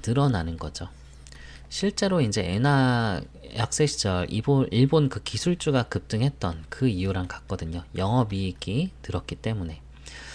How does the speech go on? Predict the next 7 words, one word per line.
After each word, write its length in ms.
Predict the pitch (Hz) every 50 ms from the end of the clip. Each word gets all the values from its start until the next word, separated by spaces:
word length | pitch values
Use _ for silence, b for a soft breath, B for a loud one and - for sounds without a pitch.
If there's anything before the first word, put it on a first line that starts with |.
| B B B B B
그리고 340 | - 143 151 160 156 160 156
삼성전자나 960 | 143 - 180 180 190 - 220 202 190 190 175 151 139 131 117 110 98 95 92 87
에스케이 360 | - 90 95 - - - 135
하이닉스 500 | 117 - - 170 170 165 156 151 - -
같은 300 | 131 120 - - 127 117
반도체 720 | - - - 98 92 92 135 - - - 139 131 123 120 117 -
기업들은요, 720 | - - 98 - - - 92 92 92 107 139 156 123 87